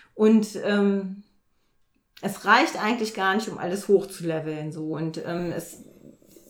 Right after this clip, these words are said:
ich hab das nicht geblickt, wann's diese Aktionskarten gibt, also eine zu-, dass man eine zusätzliche Aktion machen kann. Das haben der Steffen und der Andreas natürlich viel eher geblickt. Also wenn man seine Kolonien ausbaut,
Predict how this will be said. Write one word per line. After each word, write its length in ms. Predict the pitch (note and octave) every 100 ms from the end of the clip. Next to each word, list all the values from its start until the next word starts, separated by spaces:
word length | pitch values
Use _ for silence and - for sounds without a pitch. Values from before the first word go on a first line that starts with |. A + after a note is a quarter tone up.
| - -
ich 380 | - A3+ - -
hab 140 | A#3+ A#3
das 160 | G#3
nicht 200 | A3+ -
geblickt, 560 | F#3+ F#3 C4 - - - _ _ - - - - _ _ _ -
wann's 420 | F3+ G3 A#3 C4 -
diese 240 | A3 G#3
Aktionskarten 1000 | G3 - G3 A#3 D#4 - D4+ D4 C#4+ C4
gibt, 500 | C#4+ E4 - - -
also 200 | F#3 G#3
eine 160 | G#3+ G#3
zu-, 160 | -
dass 180 | G#3+ G3+
man 120 | G#3+
eine 100 | G3+ G3
zusätzliche 600 | A3+ A3 G#3 G#3 G3+ G3
Aktion 440 | F#3 - A#3 D4+
machen 280 | D#4 C#4 C#4+
kann. 260 | C#4 B3+ A#3
Das 120 | A3+
haben 120 | G3+
der 120 | G3+
Steffen 340 | G3+ G#3 G#3+ G3+
und 160 | G3+
der 140 | G3+ F3+
Andreas 400 | F#3 F#3+ F#3+ G3
natürlich 420 | E3+ G3+ G3 -
viel 120 | F3+
eher 240 | - A#3+
geblickt. 380 | C4 B3 A#3 A3+
Also 160 | F#3 F#3
wenn 60 | F#3+
man 120 | F#3
seine 200 | F3+ F3
Kolonien 600 | - F3 F3 G#3 C4+ C4
ausbaut, 840 | A#3+ A#3 A3+ A#3 A3 G#3+ A3